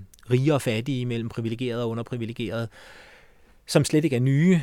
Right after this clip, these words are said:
men som har eksisteret altid, og som jeg synes, Steinbeck virkelig giver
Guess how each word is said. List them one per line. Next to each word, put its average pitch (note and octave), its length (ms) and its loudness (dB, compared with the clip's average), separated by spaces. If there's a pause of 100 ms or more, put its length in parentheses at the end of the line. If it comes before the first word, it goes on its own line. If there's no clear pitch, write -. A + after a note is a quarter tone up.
(100)
men A#2+ 380 0
som A#2 180 -2
har G#2+ 340 -2
eksisteret A#2+ 460 0
altid, D3+ 440 2
og A#2+ 120 -6
som B2+ 220 -4
jeg C3 120 -2
synes, - 300 -4
Steinbeck A#2+ 640 0 (340)
virkelig A#2 540 0
giver A2 200 -2